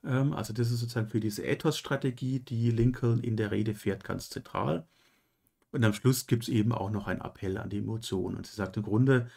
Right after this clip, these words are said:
das ist eine perfekte Mischung aus Ethos, Pathos und Logos. Und diese perfekte Mischung macht diese Rede eben zum rhetorischen Meisterwerk. Und hier kann man eben auch sehen, Ethos, Pathos, Logos kommt vor. Auch diese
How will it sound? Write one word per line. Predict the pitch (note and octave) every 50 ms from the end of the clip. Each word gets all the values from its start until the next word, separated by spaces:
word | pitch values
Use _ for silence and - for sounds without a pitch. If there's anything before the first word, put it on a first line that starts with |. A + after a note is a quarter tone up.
| - - - -
das | - A2+ A#2
ist | A#2+ A#2 -
eine | - G#2
perfekte | - A2+ - - B2+ A#2+ A#2+ -
Mischung | A2 A2 A#2 A#2 A#2 - A#2 A#2
aus | - - - - -
Ethos, | - A#2+ A#2+ - - A#2 A#2 A#2 - - _ _ _ _ _ _
Pathos | - G#2 G2+ - G#2 G#2 - -
und | - A2+ G#2
Logos. | G#2+ G2+ A#2 A#2 A#2+ A#2+ A#2+ A#2+
Und | F#2+ G#2 G#2
diese | A#2 G#2+ - A2
perfekte | G#2+ - - G2+ - - A2 - - A2
Mischung | G#2+ G#2+ G#2+ - G#2+ G#2 G#2 G2+ - - - - _ _ -
macht | - G#2 G2+ - -
diese | A2+ G#2+ G#2 - G2+
Rede | G2 G2 G2 G2+ A2+
eben | A#2 G#2 G2+ G#2 G#2+
zum | G2+ - A2 G2+ G#2+ G#2 - - _ _ _ _ _ -
rhetorischen | A2 A2+ - - A2 G#2+ G#2 G#2+ G#2 - - A#2+ B2 A#2+ A#2+ - _ _ _ _ _
Meisterwerk. | - F#2+ F#2 F#2+ F#2+ - - G2 F2+ F2+ E2+ F#2 -
Und | G2+ G2 -
hier | - A2+
kann | A2+ - A2
man | A2+ A#2+
eben | A#2 A2+ A#2+ -
auch | - A2+ A#2+
sehen, | A#2 - - A2+ A2+ A#2 A#2+ B2 A#2 A#2 - - - - _
Ethos, | - A#2 A#2 B2 A#2 A#2
Pathos, | - - A#2 A#2 A#2+ A2+ - -
Logos | G#2 G#2+ A#2 B2 B2 A#2 A#2+ -
kommt | - A#2 A#2 A#2
vor. | - - A2 G#2+ G#2+ G#2+ G#2 - - - - -
Auch | - - - -
diese | - A#2 G#2+ G2+ A#2 A2+ A#2+